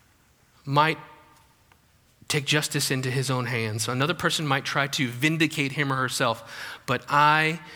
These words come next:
am not in the place of God. Now, family, this does not mean that God overlooks sin or that we should just be, take,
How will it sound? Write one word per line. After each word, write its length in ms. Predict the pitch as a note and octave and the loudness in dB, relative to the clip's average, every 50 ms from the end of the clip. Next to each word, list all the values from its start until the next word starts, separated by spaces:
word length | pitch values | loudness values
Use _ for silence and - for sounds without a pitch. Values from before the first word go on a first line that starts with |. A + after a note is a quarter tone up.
| - - - | -20 -12 -8
am 220 | C3+ A#2+ A#2 B2 | -6 -4 -2 0
not 460 | C3 C3+ C3+ B2+ A#2+ B2 - - - - - - - - - | 2 2 2 2 2 0 -4 -8 -10 -10 -14 -20 -20 -12 -8
in 120 | C3 A#2+ | -6 -6
the 80 | A2+ A2 | -4 -4
place 600 | - - B2 A#2 A2 A2 A#2 - - - - - - - - - - - - - _ _ _ - | -4 -4 -2 -2 -2 -2 -2 -2 -2 -2 -4 -8 -14 -20 -20 -20 -20 -20 -20 -20 _ _ _ -14
of 120 | A#2+ A2+ | -12 -10
God. 360 | - A#2 - - - - - - - - - - - _ _ - - _ _ _ _ _ _ _ _ _ _ _ _ _ _ _ _ _ - - _ _ _ _ _ _ _ _ - - - - - _ _ _ _ _ _ _ _ _ _ _ _ _ _ _ _ _ _ _ _ _ _ _ _ - | -8 -8 -6 -6 -8 -10 -12 -14 -18 -20 -20 -20 -20 _ _ -20 -20 _ _ _ _ _ _ _ _ _ _ _ _ _ _ _ _ _ -20 -20 _ _ _ _ _ _ _ _ -20 -20 -20 -20 -20 _ _ _ _ _ _ _ _ _ _ _ _ _ _ _ _ _ _ _ _ _ _ _ _ -8
Now, 100 | B2+ B2 | -6 -2
family, 340 | - E3+ E3 E3+ F3 D#3+ D3 | 0 2 2 4 4 2 2
this 180 | D3+ F3+ - | 2 2 0
does 200 | - - C4 A3+ | 2 0 0 2
not 200 | A3+ G#3+ G#3 - | 4 4 4 4
mean 180 | F3 F#3 F3+ F#3 | 2 0 0 0
that 160 | E3 C3 B2 | 0 -2 -2
God 400 | C3 C#3+ C3 C3+ C3+ B2+ C#3 C3+ - - - - - - - - _ - | 0 2 2 4 2 2 0 -4 -10 -14 -18 -20 -20 -20 -20 -16 _ -2
overlooks 680 | D3 C#3+ C#3 B2+ A#2+ A2+ A#2 C#3 C#3 - - - - - - | -2 0 0 0 0 0 -2 -2 -2 -2 -2 -4 -4 -4 -4
sin 420 | - - - - A#2+ A2+ G#2+ G2+ | -2 -2 0 2 2 0 0 -2
or 180 | F2 E2+ B2 B2 | -2 -2 0 0
that 200 | B2 A#2+ A#2 A#2+ | 2 0 0 2
we 140 | C3+ D3 D#3 | 2 2 4
should 240 | - - - C3+ C3+ | 4 2 2 0 0
just 180 | C#3+ - B2+ | -2 -2 -2
be, 140 | C3+ C3 C3+ | -2 -4 -4
take, 260 | C3+ - - D3 C#3 | -2 -4 -4 -4 -6